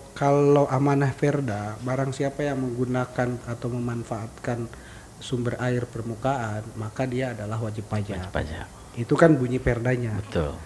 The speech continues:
Speaker 1: Nah, sekarang kalau ada perusahaan, ya kan, yang menggunakan air pajak, apa, air permukaan,
Speaker 2: Hmm.
Speaker 1: tapi belum bayar pajak,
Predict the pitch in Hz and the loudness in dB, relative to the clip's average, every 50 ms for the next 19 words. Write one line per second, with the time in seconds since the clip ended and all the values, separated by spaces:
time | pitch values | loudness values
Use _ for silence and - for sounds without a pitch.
0 | - - - - - - 107 101 101 - - - - - 135 151 185 190 202 190 | -16 -18 -18 -14 -8 -6 -4 -4 -4 -4 -6 -6 0 0 4 4 4 4 6 6
1 | 180 190 196 190 185 180 175 170 170 - 160 160 156 - 180 180 190 196 202 180 | 6 6 6 4 6 6 6 6 6 4 2 2 2 2 2 2 4 4 4 4
2 | 131 117 113 113 117 135 147 156 156 - - - - - - - - - - - | 4 4 2 0 -2 -2 -4 -4 -6 -8 -14 -20 -20 -20 -20 -20 -20 -20 -20 -20
3 | - - - - - 123 117 110 110 - 135 151 165 160 - - - - - 143 | -20 -20 -20 -8 -2 0 0 0 2 2 2 2 2 -2 -6 -10 -16 -16 -10 -4
4 | 143 139 143 151 151 151 147 143 135 143 147 160 185 185 180 156 143 143 - 117 | -2 4 4 6 6 6 4 4 4 4 6 4 4 4 4 2 0 2 0 0
5 | 117 110 104 104 101 104 107 - - 107 95 95 - - - - - - - 123 | 0 0 0 -2 -2 -4 -6 -4 -4 -4 -4 -4 -8 -10 -10 -8 -8 -6 -4 -4
6 | 123 - - 165 139 127 127 131 127 - 135 120 117 117 107 - 95 92 90 110 | -4 -2 -2 0 0 2 2 2 2 0 -2 -2 -2 -2 -4 -4 -6 -6 -4 -4
7 | 123 139 143 - - 160 156 - 160 147 143 147 147 143 135 139 135 131 131 131 | -4 -2 -4 0 0 0 2 2 2 0 2 2 2 2 4 4 2 2 2 0
8 | 135 - - 123 120 123 175 185 180 | 0 0 -2 -4 -2 0 0 0 0